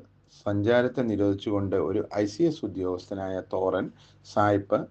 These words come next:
ബോർഡുകൾ സ്ഥാപിച്ചു. വിവരമറിഞ്ഞ കൃഷ്ണൻ വിലക്കുകൾ ലംഘിച്ചുകൊണ്ട് മഞ്ചേരി കൃഷ്ണയ്യരോടൊപ്പം നിരോധന നിരത്തിലൂടെ സഞ്ചരിക്കുകയും ആ വിവരം അറിയിച്ചുകൊണ്ട് അധികൃതർക്ക്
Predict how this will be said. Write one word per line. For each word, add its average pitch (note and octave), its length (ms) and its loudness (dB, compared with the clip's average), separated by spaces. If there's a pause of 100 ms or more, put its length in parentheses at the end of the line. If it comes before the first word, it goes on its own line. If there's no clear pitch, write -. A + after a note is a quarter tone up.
(640)
ബോർഡുകൾ B2 580 6
സ്ഥാപിച്ചു. - 460 -6 (1400)
വിവരമറിഞ്ഞ G#2 640 2 (600)
കൃഷ്ണൻ F2+ 360 -10 (360)
വിലക്കുകൾ G#2 520 2
ലംഘിച്ചുകൊണ്ട് G2+ 640 -2 (2250)
മഞ്ചേരി A#2 480 4
കൃഷ്ണയ്യരോടൊപ്പം A#2+ 920 2
നിരോധന G#2 420 2
നിരത്തിലൂടെ G#2 500 0
സഞ്ചരിക്കുകയും F#2 800 -4
ആ G#2+ 180 0
വിവരം A#2+ 300 6
അറിയിച്ചുകൊണ്ട് G2 500 0
അധികൃതർക്ക് G#2 600 -2